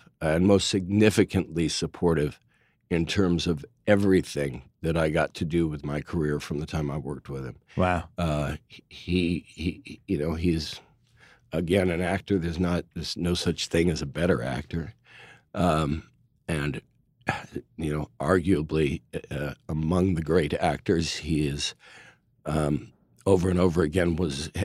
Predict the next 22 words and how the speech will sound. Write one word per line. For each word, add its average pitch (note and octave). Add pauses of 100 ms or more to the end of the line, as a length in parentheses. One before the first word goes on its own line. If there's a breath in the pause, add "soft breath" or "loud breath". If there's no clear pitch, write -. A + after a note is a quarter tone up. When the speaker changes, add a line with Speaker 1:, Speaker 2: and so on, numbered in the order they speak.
(120)
Speaker 1:
is F2+
the F#2+
most F2+ (100)
charismatic F2+ (200)
film E2+
presence D#2+
we've D#2+
ever D2
seen. D#2 (1080 loud breath)
Um, F#2+ (260)
and A2
the, A#2
and, G#2
and G2+ (100)
as, A2+ (120)
you B2+
know, G#2+
true A#2+ (100)
a, F2+ (100)
a E2 (240)
person G#2+
as, D#2+